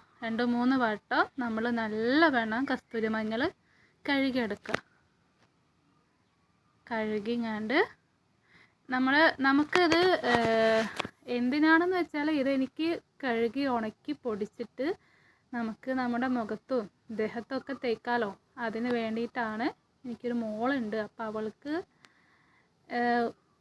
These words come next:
തേക്കാമെന്ന് കരുതിയിട്ടാണ് ഞാനിത് ഉപയോഗിക്കുന്നത് ട്ടോ. അപ്പോൾ നല്ലോണം കഴുകിയ ശേഷം നമുക്ക് ഇതൊരു പഴയ തുണിയിൽ, തുണിയിൽ ഒന്ന് വിരിച്ചെങ്ങാണ്ട് അതിലെ വെള്ളമൊക്കെ തുടച്ച് പൊക്കുക. അപ്പോൾ ഇവിടെ വേറെ തുണികളൊന്നും ഇല്ലായിരുന്നു,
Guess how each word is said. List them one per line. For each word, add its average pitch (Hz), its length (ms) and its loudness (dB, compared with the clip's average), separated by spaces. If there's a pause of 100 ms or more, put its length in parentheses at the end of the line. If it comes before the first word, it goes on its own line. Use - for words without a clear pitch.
(120)
തേക്കാമെന്ന് 330 540 2
കരുതിയിട്ടാണ് 262 560 2
ഞാനിത് 240 280 2
ഉപയോഗിക്കുന്നത് 220 580 -2
ട്ടോ. 220 200 -6 (1000)
അപ്പോൾ - 240 -8
നല്ലോണം 320 480 4
കഴുകിയ 285 480 4
ശേഷം 254 400 -2
നമുക്ക് 233 360 -4
ഇതൊരു 233 340 -2
പഴയ 233 460 0 (100)
തുണിയിൽ, 233 560 0 (1300)
തുണിയിൽ 247 380 2 (560)
ഒന്ന് 311 220 2
വിരിച്ചെങ്ങാണ്ട് 262 840 0 (540)
അതിലെ 277 340 2
വെള്ളമൊക്കെ 269 600 2 (240)
തുടച്ച് 247 460 -4
പൊക്കുക. - 420 -12 (1000)
അപ്പോൾ 254 220 -6
ഇവിടെ 254 240 2
വേറെ 247 400 4
തുണികളൊന്നും 247 720 2
ഇല്ലായിരുന്നു, 226 520 0